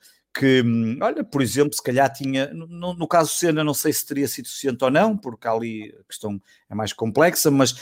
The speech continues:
mas se é, se, se salva vidas e se é possível, e se os carros têm que se adaptar àquilo para continuar a, para que a competição continue a ser o que nós conhecemos, mas tem ali mais uma questão de segurança que, que, que, que salva vidas, eu acho que é uma discussão que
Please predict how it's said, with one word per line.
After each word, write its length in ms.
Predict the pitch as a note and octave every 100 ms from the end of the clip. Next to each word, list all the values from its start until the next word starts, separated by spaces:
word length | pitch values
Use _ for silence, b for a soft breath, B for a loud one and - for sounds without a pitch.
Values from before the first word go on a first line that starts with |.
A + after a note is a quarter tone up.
| B -
mas 140 | C3+
se 220 | - - F#3+
é, 100 | -
se, 300 | - - -
se 300 | - - D#3+
salva 360 | - F#3 F3+
vidas 440 | D3 D#3 D3 C3 A#2+
e 80 | C3
se 160 | -
é 60 | F3+
possível, 540 | - - E3+ B2+ B2 A2 B -
e 80 |
se 140 | D3 F#3+
os 100 | F#3
carros 460 | G3 D3+ A#2 - - _ _ _ _ _ _ _ _
têm 180 | - D3+
que 60 | -
se 100 | D3+
adaptar 360 | D3 - C#3+
àquilo 580 | C#3+ C#3+ D#3 C#3 G2+ F#2 _
para 200 | C#3 A#2+
continuar 560 | C3 B2 B2+ B2 A#2 G#2+
a, 340 | G2+ F#2+ F2+ - F#2
para 80 | G#2
que 120 | - G2
a 20 |
competição 480 | A2 G#2 A2+ A2 A2
continue 460 | G#2 A2 G#2+ G2+
a 20 |
ser 240 | F#2+ - G#2+
o 80 | G#2
que 140 | A#2+
nós 160 | A2 -
conhecemos, 560 | B2+ B2 D#3 A2+ F#2 B B -
mas 140 | C#3
tem 160 | B2+ C3
ali 160 | B2
mais 240 | A#2 A#2+ G#2+
uma 260 | A#2+ A#2+
questão 240 | - - A#2+
de 60 |
segurança 500 | B2 A2+ A#2+ G#2+ -
que, 320 | G2+ G#2+ G#2+ - b b _
que, 160 | - G#2
que, 260 | - G#2+ G2+
que 180 | -
salva 300 | - A2 G#2+
vidas, 460 | G2+ A#2 C3+ C#3 -
eu 160 | A#2+ A#2+
acho 200 | A#2 -
que 80 |
é 40 | B2+
uma 140 | B2
discussão 360 | B2 - C3
que 80 | C3